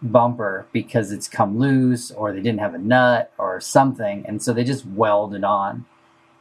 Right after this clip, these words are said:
And I don't recommend doing that,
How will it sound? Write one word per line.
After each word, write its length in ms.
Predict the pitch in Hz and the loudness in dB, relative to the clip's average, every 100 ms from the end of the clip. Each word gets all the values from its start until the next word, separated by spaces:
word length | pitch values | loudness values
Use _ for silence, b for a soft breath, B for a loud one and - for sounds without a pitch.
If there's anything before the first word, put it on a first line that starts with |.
| _ | _
And 540 | 107 113 113 113 110 107 | -4 0 2 0 0 2
I 160 | 110 | 2
don't 300 | 110 127 123 | 4 2 2
recommend 800 | 110 113 - 110 110 107 101 104 | 0 -2 0 -2 -2 -4 -6 -4
doing 260 | 123 139 135 | 0 2 2
that, 540 | 131 127 123 - - | 2 2 -2 -4 -16